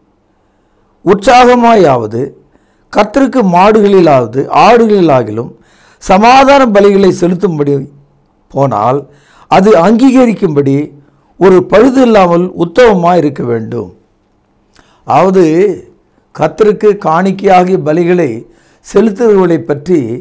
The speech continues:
லேவியர் ஆகமத்துல சொல்லப்பட்ட ஒரு கருத்தை நான் உங்களுக்கு எடுத்து காண்பிச்சேன். நியாயப்பிரமாணம் ஒரு சட்டமாக எழுதி கொடுக்கப்படுவதற்கு முந்திய காலத்துல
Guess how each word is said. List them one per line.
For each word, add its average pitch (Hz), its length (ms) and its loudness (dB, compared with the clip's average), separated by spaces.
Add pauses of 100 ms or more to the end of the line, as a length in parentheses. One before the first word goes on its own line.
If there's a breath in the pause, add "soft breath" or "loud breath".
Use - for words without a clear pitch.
(380 soft breath)
லேவியர் 247 580 2
ஆகமத்துல 156 540 -2 (680)
சொல்லப்பட்ட 185 500 -2
ஒரு 160 180 -2
கருத்தை 180 380 -4
நான் 139 180 -4
உங்களுக்கு 135 260 -6
எடுத்து 127 220 -8
காண்பிச்சேன். 120 580 -10 (920 soft breath)
நியாயப்பிரமாணம் 247 920 0
ஒரு 190 180 0
சட்டமாக 220 680 0
எழுதி 196 260 0
கொடுக்கப்படுவதற்கு 185 840 -2
முந்திய 185 360 -2
காலத்துல 135 560 -6